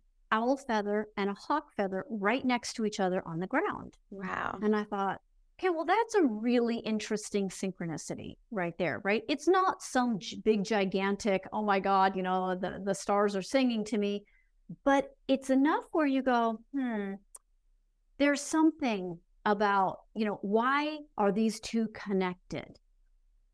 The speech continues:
Speaker 1: And ultimately, for me now, when I find feathers, Melissa,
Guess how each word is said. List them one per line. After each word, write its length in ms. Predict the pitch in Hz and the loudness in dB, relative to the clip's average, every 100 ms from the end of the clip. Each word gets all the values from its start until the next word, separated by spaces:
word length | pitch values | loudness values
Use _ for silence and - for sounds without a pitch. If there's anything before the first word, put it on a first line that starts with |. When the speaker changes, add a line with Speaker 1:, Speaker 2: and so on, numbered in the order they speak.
| _ | _
Speaker 1:
And 520 | 233 220 214 214 208 208 _ _ _ | 0 2 2 2 0 -4 _ _ _
ultimately, 920 | 254 285 320 285 277 233 240 247 269 - _ _ | 4 4 4 2 2 2 2 0 -2 -10 _ _
for 120 | 220 202 | 0 0
me 460 | 196 202 233 269 - | 0 0 0 -2 -6
now, 580 | - 180 185 190 226 294 - | -6 0 2 2 0 -2 -6
when 240 | 220 202 196 | 0 2 2
I 200 | 196 226 | 0 0
find 360 | 247 220 254 - | 0 0 0 0
feathers, 480 | 220 233 269 269 | 0 2 0 -2
Melissa, 560 | 277 262 269 294 285 | -4 -2 -2 -4 -4